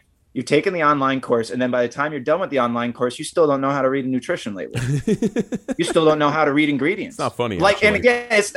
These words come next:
Speaker 1: I,
Speaker 2: Yeah.
Speaker 1: it's not against the kids. Most of, a lot of adults walking around don't know this either.
Speaker 2: That's true.
Speaker 1: But you're going, "Man, oh man, if this is what's going on, wh-, what are we leaving these kids to discover at
Speaker 2: Yeah.
Speaker 1: eighteen when they're,
Speaker 2: Right.
Speaker 1: when they're kicked off the doorstep of public school?"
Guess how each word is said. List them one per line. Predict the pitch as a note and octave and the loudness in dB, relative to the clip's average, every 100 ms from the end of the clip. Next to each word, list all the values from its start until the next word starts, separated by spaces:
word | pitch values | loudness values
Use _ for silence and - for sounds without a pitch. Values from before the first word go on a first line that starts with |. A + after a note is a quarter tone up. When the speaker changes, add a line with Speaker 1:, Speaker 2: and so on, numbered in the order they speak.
| - | 2
Speaker 1:
I, | F3+ | 2
Speaker 2:
Yeah. | F#3+ | 4
Speaker 1:
it's | F#3 F#3 | 2 2
not | F#3 E3 | 0 2
against | D#3+ D#3 | 0 -4
the | - | -6
kids. | G3+ - _ _ _ | -4 -4 _ _ _
Most | C#3+ E3+ F3+ | 2 2 2
of, | F3 - | -6 -8
a | D#3+ | -8
lot | D#3 | -4
of | E3 | -2
adults | B2+ G#3+ B3+ | 2 2 4
walking | D#3 B2 A#2+ | 2 2 2
around | A#2+ A#2+ | 0 0
don't | B2 | -2
know | B2+ | -2
this | A#2+ A#2 | -4 -6
either. | G3+ - - | -10 -10 -10
Speaker 2:
That's | F#2+ F2+ | -10 -10
true. | - A#2+ D#3 | -4 0 4
Speaker 1:
But | E3+ - | 4 4
you're | D#3+ | 0
going, | D3 F3+ E3 C3 - | 2 2 2 0 -6
"Man, | D#3 F#3 | -8 -2
oh | D#3 | 0
man, | C3 F3+ D#3 A2+ _ _ _ _ | 0 0 -2 -4 _ _ _ _
if | D3 - | -10 -2
this | F#3 F#3+ | -2 -2
is | E3+ | -6
what's | D#3 - | -6 -6
going | D3 D3 | -4 -2
on, | C#3+ E3+ D3 A2+ _ _ _ | -2 -2 -4 -6 _ _ _
wh-, | - - | -20 -20
what | C#3+ F3 | -14 -10
are | F#3+ | -6
we | D#3 | -2
leaving | C3 E3 E3+ | -2 -2 -2
these | C#3 A2+ | -2 -2
kids | - C#3+ - | -2 -4 -4
to | - | -6
discover | A2 A2 - F3+ D#3+ | -6 -8 -4 -2 0
at | G#2+ | 0
Speaker 2:
Yeah. | A#2 F#2+ | 0 -2
Speaker 1:
eighteen | F2 F3 A2+ | -4 -6 -6
when | G#2+ | -4
they're, | G#2+ | -2
Speaker 2:
Right. | G#2 A#2+ | -2 0
Speaker 1:
when | A2+ | -2
they're | A2 | -2
kicked | - D3 | -4 2
off | D3 C3+ | 4 4
the | C3 | 2
doorstep | A#2+ D#3 E3 - - C3 A#2 | 2 0 0 -10 -8 -4 -4
of | A2 | -2
public | B2 A2+ | -2 -2
school?" | - - G#3 A2 | -8 -2 0 -2